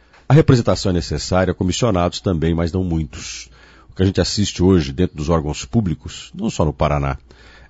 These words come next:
é uma territorialização do poder e da influência. Por isso que muitos do que ascendem ou estão dentro da máquina pública servem mais aos interesses de quem indica do que ao povo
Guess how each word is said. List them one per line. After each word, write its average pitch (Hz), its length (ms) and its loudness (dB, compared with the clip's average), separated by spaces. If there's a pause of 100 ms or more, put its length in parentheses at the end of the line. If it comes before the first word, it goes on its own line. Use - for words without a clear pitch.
é 90 60 2
uma 92 160 4
territorialização 101 1080 4
do 90 140 0
poder 87 400 0
e 85 60 4
da 85 80 2
influência. - 640 -4 (120)
Por 85 160 0
isso 98 220 -2
que - 80 -2
muitos 92 640 4
do 80 160 -8
que 82 140 -4
ascendem 78 600 0 (280)
ou 101 120 2
estão 170 440 -2
dentro 80 260 -4
da 78 80 0
máquina 76 400 -2
pública 76 580 -4 (360)
servem 92 380 2
mais 87 260 4
aos 80 100 0
interesses 78 600 -2
de 76 100 -4
quem 82 220 0
indica 71 500 -4 (320)
do 85 100 -10
que - 120 -2
ao 82 100 6
povo 67 500 -6